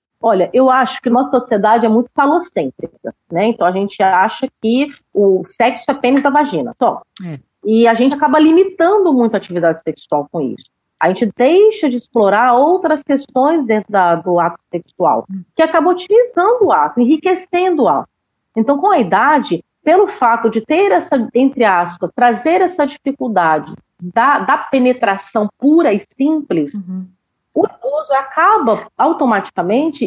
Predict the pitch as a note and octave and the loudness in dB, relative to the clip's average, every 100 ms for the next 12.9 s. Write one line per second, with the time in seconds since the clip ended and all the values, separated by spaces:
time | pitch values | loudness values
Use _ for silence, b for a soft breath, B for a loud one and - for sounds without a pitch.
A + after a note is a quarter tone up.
0 | C4 C#4 - E4 D4+ D#4+ D4+ D4 F4+ G4 | 0 -2 -2 0 2 2 2 2 2 0
1 | - G4 - - C#4 D#4 D#4 F4 G4 - | -2 -6 -6 -2 0 0 0 -2 -4 -10
2 | _ - E4 - F#4+ F#4 F#4+ - F#4+ G4+ | _ -4 -4 0 -2 0 -2 -2 -2 0
3 | A#4 G#4 B3+ G3+ G#3+ - - A#3 F#3 F#3 | 2 2 2 0 -2 -4 -16 -14 -12 -10
4 | G#3+ F#3 F3+ - C#4 B3+ A#3 A3+ G#3+ G#3+ | -6 -6 -6 -2 0 0 2 0 0 -4
5 | - _ B3 A3+ G#3+ G#3+ - A3+ A3+ A3+ | -10 _ 2 4 2 0 -6 -4 -4 -6
6 | _ - F#3+ G#3 F#3+ F3+ F3 - E3+ E3+ | _ -2 0 0 -2 -6 -6 -8 -6 -2
7 | C#4 - A3 A3 G3+ G3 F3 F#3+ F#3+ F3 | -2 2 4 6 4 2 2 2 2 0
8 | F#3+ G3+ F#3 A3+ A3 G3+ G3 G#3 F3+ F#3+ | 0 0 2 4 6 4 0 -2 0 2
9 | G3+ G3+ G3 F#3+ - - G#3 G3+ b F#3+ | 2 2 0 -4 -6 0 0 -2 b -2
10 | G3+ - A3+ A#3+ A#3 A#3+ C4 C4+ A3 - | -2 -2 0 0 2 2 2 0 -2 -2
11 | G#3+ A3 - G#3 G3 F#3+ F3 F3+ F3+ _ | -2 -2 0 2 2 0 -2 -6 -6 _
12 | _ _ C4+ E4+ A4 - C4+ A3+ G3+ | _ _ 4 4 4 0 -2 0 -2